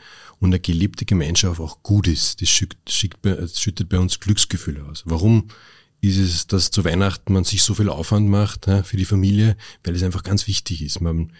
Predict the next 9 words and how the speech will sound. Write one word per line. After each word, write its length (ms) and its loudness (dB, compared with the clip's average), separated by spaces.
gibt 260 0
sehr 120 2
viel, 180 2
aber 160 0
bekommt 400 0
auch 140 -6
sehr 180 -6
viel 180 -10
zurück. 520 -8